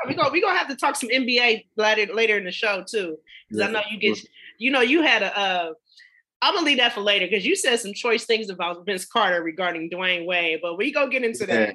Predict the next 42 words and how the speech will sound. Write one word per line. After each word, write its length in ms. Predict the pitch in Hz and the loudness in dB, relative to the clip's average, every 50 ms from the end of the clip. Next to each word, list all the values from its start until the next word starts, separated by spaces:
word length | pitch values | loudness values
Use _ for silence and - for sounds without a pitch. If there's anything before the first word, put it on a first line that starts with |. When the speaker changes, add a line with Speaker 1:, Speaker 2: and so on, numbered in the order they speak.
| - _ | -8 _
Speaker 1:
<laughs> 320 | - - - - - - 139 | -20 -20 -20 -6 0 4 6
Speaker 2:
We'll 120 | 143 156 | 6 6
get 120 | 165 - - | 6 4 4
into 400 | 151 147 147 147 - - 143 135 | 2 2 0 0 -2 0 0 0
it 80 | 123 127 | 2 2
later, 280 | 135 139 135 127 120 107 95 | 2 2 2 2 0 -2 -4
but 280 | 107 104 104 87 - - - _ _ _ | -6 -6 -4 -6 -8 -10 -18 _ _ _
yeah, 300 | 104 107 104 104 104 98 | -4 -2 -2 0 -2 -4
whatever. 420 | 85 98 117 120 113 110 107 107 | -4 -4 -2 -2 -2 -2 -2 -2
But 240 | 95 104 117 110 101 | -4 -2 -2 -2 0
yeah, 160 | 131 139 143 | 0 0 0
I'm 120 | 156 170 - | 0 -2 -2
from 180 | 170 170 156 | -4 -2 -2
Delaware. 400 | 135 139 147 151 143 143 143 139 | 0 0 0 2 2 0 0 0
I 60 | 139 | -2
grew 180 | 131 127 143 139 | -2 -4 -4 -4
up 120 | 123 - _ | -4 -6 _
playing 220 | 139 127 120 110 | -8 -6 -6 -6
basketball, 520 | 107 117 120 117 - - 117 117 120 117 117 | -6 -6 -6 -6 -8 -10 -8 -6 -6 -6 -8
competitive. 640 | - 110 104 _ - 117 113 113 104 107 110 107 | -10 -14 -16 _ -8 -4 -4 -2 -2 -2 -2 -2
I'm 180 | 107 107 104 104 | -2 -6 -6 -6
the, 120 | 104 101 - _ | -8 -10 -12 _
I'm 160 | - 101 101 101 | -12 -10 -8 -8
the 120 | 98 - | -10 -8
oldest 420 | - 110 117 117 113 110 110 - | -6 -4 -4 -2 -4 -4 -6 -6
of, 140 | 104 98 98 - _ 98 | -10 -10 -10 -12 _ -16
uh, 180 | 95 92 92 92 _ _ | -14 -12 -14 -14 _ _
three. 360 | - 110 120 127 131 127 127 - _ _ _ _ _ _ _ _ _ _ _ | -8 -4 -4 -2 -2 -4 -6 -12 _ _ _ _ _ _ _ _ _ _ _
Speaker 1:
Okay. 300 | 180 180 202 180 160 - - _ _ _ _ _ - | -10 -4 -4 -4 -4 -4 -10 _ _ _ _ _ -4
Speaker 2:
Actually, 200 | 127 123 - 135 | -4 -2 0 -2
I'm 60 | 120 | -2
the 60 | 120 | 0
oldest 200 | 120 120 120 113 | 0 -2 -2 -4
of 140 | 113 101 - | -6 -8 -6
four. 180 | - 123 117 110 | -6 -6 -4 -4
I'm 120 | 110 110 | -4 -4
sorry. 360 | 110 - 101 98 98 101 104 107 - | -6 -8 -8 -6 -6 -6 -8 -10 -14
I'm 80 | 101 101 | -14 -14
the 80 | 98 90 | -8 -6
oldest 280 | 104 113 113 110 110 | -4 -4 -4 -4 -6
of 140 | 110 - - | -8 -12 -10
four. 400 | - 127 123 120 113 110 107 | -8 -6 -4 -2 -2 -2 -2